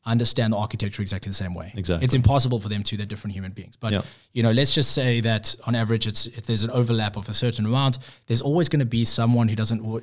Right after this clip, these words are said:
Speaker 1: everybody on the team who just has some little bit of a different view of how things are done.
Speaker 2: Yeah.
Speaker 1: So that's the first side of it. The second is that there's different skill levels. I mean, that's just, you know, there's different experience levels,
Speaker 2: Sure.
Speaker 1: you know, to the developers.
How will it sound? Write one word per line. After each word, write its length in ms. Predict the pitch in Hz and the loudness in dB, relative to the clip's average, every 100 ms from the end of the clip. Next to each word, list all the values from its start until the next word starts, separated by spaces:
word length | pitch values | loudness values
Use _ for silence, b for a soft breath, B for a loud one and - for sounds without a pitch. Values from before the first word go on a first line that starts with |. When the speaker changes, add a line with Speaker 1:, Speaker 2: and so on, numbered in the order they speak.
| 127 | 0
Speaker 1:
everybody 380 | 127 135 123 | 0 2 2
on 80 | 113 | 2
the 40 | 110 | 2
team 280 | - 110 101 | 0 -2 -2
who 100 | 110 | -4
just 200 | 117 - | -4 -4
has 140 | 110 | 0
some 280 | - 131 127 | 0 4 4
little 240 | 120 117 104 | 4 2 0
bit 160 | 107 | -2
of 100 | 104 | -4
a 40 | 101 | -4
different 340 | 113 - 107 | -6 -2 -2
view 240 | 98 104 95 | 0 -2 -2
of 80 | |
how 160 | - 90 | -6 -10
things 220 | - 98 | -8 -6
are 40 | 98 110 | -4 -4
done. 100 | 95 - | -6 -8
Speaker 2:
Yeah. 140 | 110 101 B - | -4 -4 B -4
Speaker 1:
So 140 | 131 | 0
that's 100 | 143 | 0
the 80 | 127 | 0
first 300 | - 127 - | 2 2 2
side 160 | 101 | -2
of 100 | - | -6
it. 80 | - _ | -14 _
The 80 | 120 | -2
second 320 | - 151 170 | 0 2 2
is 120 | 135 | 2
that 100 | 120 107 | 2 -2
there's 140 | 107 | -2
different 260 | 131 127 120 | -2 0 0
skill 240 | - - | 0 -2
levels. 380 | 92 - - - | -4 -8 -14 -8
I 80 | 101 | -2
mean, 160 | 110 | 0
that's 160 | 110 110 | 0 0
just, 300 | - 117 - | -2 -4 -2
you 60 | 113 | -2
know, 80 | |
there's 120 | 113 107 | -2 -2
different 280 | 123 123 | -4 -2
experience 500 | 117 - 123 143 131 | -2 -2 0 0 0
levels, 340 | - - 110 - - | -4 -12 -14 -14 -4
Speaker 2:
Sure. 220 | 110 110 | -2 -2
Speaker 1:
you 80 | 117 | 0
know, 80 | 110 | -2
to 120 | - | 0
the 120 | 113 | -2
developers. 540 | 107 104 107 107 - | -2 -2 -4 -6 -14